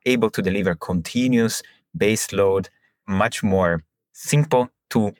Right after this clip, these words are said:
use kind of device, then you have a much better future.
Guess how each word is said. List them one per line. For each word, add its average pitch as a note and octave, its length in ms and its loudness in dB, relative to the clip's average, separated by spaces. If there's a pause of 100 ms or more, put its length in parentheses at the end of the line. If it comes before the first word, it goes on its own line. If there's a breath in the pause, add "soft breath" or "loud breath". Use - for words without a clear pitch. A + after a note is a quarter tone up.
(140)
use G#2 560 0 (400)
kind F2 200 -4
of E2 80 -4
device, - 380 -4 (720 soft breath)
then G#2+ 360 2
you A#2 160 0
have G#2+ 220 0
a F2 80 -4 (280)
much G#2 320 -8
better A2+ 200 2
future. F2+ 360 -2